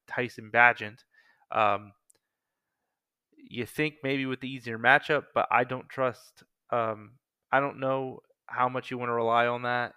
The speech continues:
honestly. Um, I don't think the passing game is gonna be needed, and if he's banged up, he may, they may give him the night off. Uh, I'm going with, because of the question marks with Deebo, I'm giving the advantage to Brad,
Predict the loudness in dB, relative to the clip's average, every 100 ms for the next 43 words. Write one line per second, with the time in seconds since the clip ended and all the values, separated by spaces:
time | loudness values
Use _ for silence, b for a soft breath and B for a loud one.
0 | _ _ -10 -6 -4 -6 -10 -8 -6 -8
1 | _ _ _ _ _ -12 -8 -8 -8 -16
2 | _ _ _ _ _ _ _ _ _ _
3 | _ _ -10 -8 -8 -12 -8 -2 -2 -4
4 | -16 -14 -14 -14 -12 -10 -8 -8 -10 -10
5 | -10 -12 -12 -6 -4 -2 -2 -2 -2 -12
6 | -10 -8 -8 -8 -8 -12 -14 -14 -14 -12
7 | -12 -6 -4 0 2 2 -2 -12 -20 B
8 | B B -4 -2 -2 -4 -6 -6 -8 -12
9 | -18 b b b _ -2 -2 -2 -12 -20
10 | _ _ _ _ _ _ _ _ -12 -8
11 | -2 -2 -2 -4 0 0 0 -2 -2 -8
12 | -10 -8 -4 -2 -2 -6 -6 -8 -6 -8
13 | -6 -8 -8 -8 -6 -6 -2 0 0 -2
14 | -8